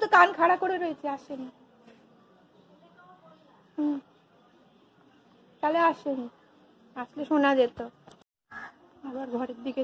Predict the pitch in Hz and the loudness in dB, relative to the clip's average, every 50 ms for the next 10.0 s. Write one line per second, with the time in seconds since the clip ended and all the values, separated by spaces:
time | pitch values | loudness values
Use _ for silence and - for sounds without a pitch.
0 | 262 262 247 - - - - - 392 466 - _ _ _ - - - - - - | -4 -4 -6 -10 -16 -16 -12 -12 -10 -12 -12 _ _ _ -20 -20 -20 -20 -20 -20
1 | - - _ _ _ _ _ _ _ _ _ _ _ _ _ _ _ _ _ _ | -20 -20 _ _ _ _ _ _ _ _ _ _ _ _ _ _ _ _ _ _
2 | _ _ _ _ _ _ _ _ _ _ - 262 240 240 254 254 254 247 - _ | _ _ _ _ _ _ _ _ _ _ -12 -8 -6 -4 -4 -4 -6 -6 -10 _
3 | _ 254 240 240 240 247 254 247 - - 254 - - 254 247 240 226 233 240 262 | _ -4 -2 -2 -2 -2 -4 -8 -10 -14 -16 -12 -8 -6 -6 -6 -6 -4 -4 -2
4 | 233 240 240 247 247 254 254 254 233 220 254 247 247 247 247 240 240 233 254 - | -2 0 0 0 0 2 2 0 0 0 -2 -2 -2 -2 -4 -4 -6 -8 -10 -14
5 | - 240 - _ 262 254 254 254 254 247 - 247 233 220 233 233 233 247 240 - | -16 -20 -16 _ -8 -6 -6 -6 -6 -6 -6 -6 -6 -6 -6 -8 -10 -12 -14 -10
6 | - 254 254 262 269 254 247 247 - - _ - 254 254 262 320 - _ _ _ | -8 -6 -2 -2 -2 -2 -2 -6 -8 -10 _ -8 -6 -6 -8 -10 -14 _ _ _
7 | _ _ _ _ _ _ _ - - _ _ _ _ _ _ _ _ _ _ _ | _ _ _ _ _ _ _ -20 -20 _ _ _ _ _ _ _ _ _ _ _
8 | _ _ _ _ _ _ _ _ _ _ _ _ _ _ _ _ _ _ _ _ | _ _ _ _ _ _ _ _ _ _ _ _ _ _ _ _ _ _ _ _
9 | _ 294 262 262 247 262 247 - - 277 - - - 269 - - - 277 277 | _ -12 -12 -10 -10 -10 -12 -10 -12 -14 -14 -12 -14 -14 -14 -10 -6 -6 -4